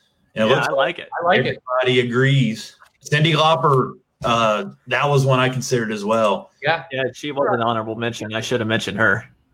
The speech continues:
Speaker 3: Even though she's kind of pop, she's, she's kind of a rock star in a way, you know?
Speaker 1: I still have
Speaker 2: And
Speaker 1: love
Speaker 2: sh-
Speaker 1: for her for helping, uh, professional wrestling.
Speaker 2: Yeah, I was gonna say, she, she helped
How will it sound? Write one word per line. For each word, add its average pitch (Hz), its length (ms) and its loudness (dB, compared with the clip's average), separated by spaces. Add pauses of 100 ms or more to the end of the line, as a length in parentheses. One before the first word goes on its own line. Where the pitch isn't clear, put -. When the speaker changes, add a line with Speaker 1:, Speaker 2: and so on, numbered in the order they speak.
(140)
Speaker 3:
Even 226 220 0
though 220 140 2
she's 214 200 -10
kind 185 220 -4
of 180 100 -8
pop, 175 220 0
she's, 190 340 -10
she's 226 200 -6
kind 202 160 -2
of 123 60 -4
a 107 80 -4
rock 101 300 -4
star 101 260 -10
in 101 60 -14
a 98 60 -20
way, 101 200 -14
you 104 120 -12
know? 117 180 -8 (960)
Speaker 1:
I 139 80 2
still 139 180 2
have 135 120 8
Speaker 2:
And 123 80 4
Speaker 1:
love 131 80 4
Speaker 2:
sh- - 100 -8 (120)
Speaker 1:
for 131 140 2
her 131 80 2
for 113 140 -4
helping, 113 380 0
uh, 98 160 0
professional 117 520 -2
wrestling. 107 280 2
Speaker 2:
Yeah, 160 40 6
I 147 40 6
was 127 80 0
gonna 151 160 4
say, 170 260 2
she, 143 240 -4 (440)
she 143 240 -2
helped 143 400 0